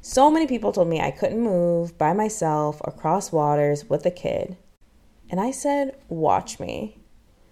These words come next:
So now I am challenging you to go out there and tell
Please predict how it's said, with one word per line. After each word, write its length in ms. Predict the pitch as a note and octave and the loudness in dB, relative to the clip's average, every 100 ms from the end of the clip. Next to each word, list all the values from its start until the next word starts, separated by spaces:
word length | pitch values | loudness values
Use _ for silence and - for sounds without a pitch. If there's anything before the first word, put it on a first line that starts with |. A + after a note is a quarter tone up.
| _ - - | _ -20 -20
So 160 | - A3 | -8 -2
now 300 | G#3+ G3+ B3+ | 2 4 2
I 160 | - G#3+ | 2 0
am 160 | B3+ | 0
challenging 640 | B3 G3 F3 E3+ D#3+ D#3 - | 0 0 0 0 -2 -4 -6
you 560 | D3+ D3+ G#3+ A#3 G#3+ | -8 -4 0 0 0
to 120 | G#3+ A3 | -2 4
go 180 | F3 | 6
out 180 | E3+ E3+ | 6 6
there 380 | D#3 D3+ D3 - | 2 0 0 -2
and 100 | D#3+ | -4
tell 240 | E3 D3 | 0 0